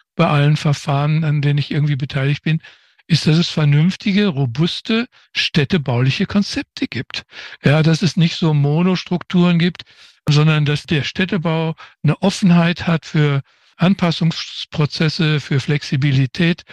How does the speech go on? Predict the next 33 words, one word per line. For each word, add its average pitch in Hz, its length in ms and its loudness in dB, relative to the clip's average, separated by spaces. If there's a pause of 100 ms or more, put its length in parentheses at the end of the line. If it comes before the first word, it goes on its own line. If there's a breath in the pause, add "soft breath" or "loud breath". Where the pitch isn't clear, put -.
(140 loud breath)
Und 156 420 0
da 156 160 -2
gibt's 175 220 -4
eben 180 180 0
auch 247 140 -2
ganz 156 220 0
andere 151 260 0
Beispiele 139 500 -2
in 143 100 2
der 135 100 0
Historie. 139 540 -2
Und 135 120 -4
da 143 60 -2
muss 180 160 0
man 160 180 0 (300 soft breath)
gar 170 160 4
nicht 196 240 0
nur 180 140 4
auf 170 100 -6
die 175 100 0
Plattenbausiedlung 147 960 0 (480)
der 156 80 6
siebziger 147 640 0
Jahre 165 360 2
schielen. 131 300 -2
Es 127 180 -4
gibt - 200 -4
auch 135 180 -2 (400 loud breath)
durchaus 170 380 4
unter 147 260 0
den 135 140 2
neueren 160 400 0
Projekten 131 640 0